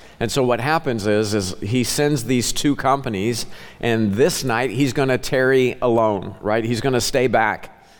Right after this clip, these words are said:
Why? Well, the fear of man bringeth a snare. But he doesn't stay back alone. God deals with him. As a matter of fact, he has to wrestle with God all night. We'll see that before we're done.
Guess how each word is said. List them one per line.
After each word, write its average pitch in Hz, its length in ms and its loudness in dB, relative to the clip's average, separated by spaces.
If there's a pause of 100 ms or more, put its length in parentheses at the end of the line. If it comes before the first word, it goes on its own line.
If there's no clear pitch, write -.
(480)
Why? 110 380 2
Well, 127 200 0
the 120 80 0
fear 156 240 0
of 139 100 2
man 120 460 0
bringeth 117 380 -2
a 117 80 0
snare. 107 520 -2 (720)
But 135 120 2
he 143 80 2
doesn't 165 340 0
stay 123 300 2
back 95 420 0
alone. 107 840 -2
God 135 440 2
deals 131 380 2
with 113 140 2
him. 95 360 -2
As - 120 -10
a - 20 -2
matter 120 120 2
of 113 40 -8
fact, 123 240 0
he 120 120 -4
has 120 260 -2
to 127 100 0
wrestle 120 400 0
with 110 200 0
God 117 260 4
all 107 180 4
night. 90 380 -4
We'll 101 120 -2
see 113 200 0
that 101 240 0
before 107 280 0
we're 104 120 0
done. 98 400 0